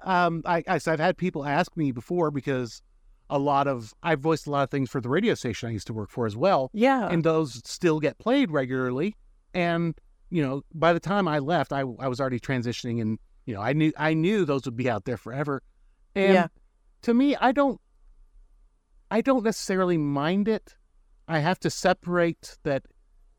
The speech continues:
Speaker 1: to, that it's almost like I was playing a character for forty something years.
Speaker 2: Yeah.
Speaker 1: And so it's, it's me, but it's not me. And so I
Speaker 2: Right.
Speaker 1: just,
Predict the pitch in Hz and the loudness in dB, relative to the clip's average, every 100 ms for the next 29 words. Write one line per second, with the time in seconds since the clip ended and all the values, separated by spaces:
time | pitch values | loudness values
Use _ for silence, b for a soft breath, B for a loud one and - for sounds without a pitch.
0 | _ - 170 160 - - 170 147 - 175 | _ -6 -2 -2 -4 -2 0 0 0 0
1 | 165 165 127 127 _ - 160 143 - 165 | 2 -2 -4 -14 _ -8 -2 -2 2 2
2 | 143 - 135 - 104 - 107 123 110 104 | 2 0 0 0 -6 -8 -8 -6 -6 -4
3 | - 110 82 110 107 82 - _ - _ | -2 -2 -2 -6 -8 -10 -16 _ -20 _
4 | _ _ _ 143 226 202 139 - - _ | _ _ _ 2 4 4 2 -6 -20 _
5 | _ - 165 160 180 - - - _ _ | _ 0 2 2 -2 -4 -14 -16 _ _
6 | - 262 247 - 208 247 285 240 208 208 | -6 -2 -2 0 2 4 4 4 2 0
7 | - _ - - - 170 170 170 - 165 | -4 _ -20 -8 2 2 2 -4 -2 0
8 | 147 - 139 113 127 - - _ _ _ | 0 -2 -4 -4 -8 -20 -20 _ _ _
9 | 156 139 127 - 165 143 170 156 143 | -4 0 0 -2 0 4 4 2 -4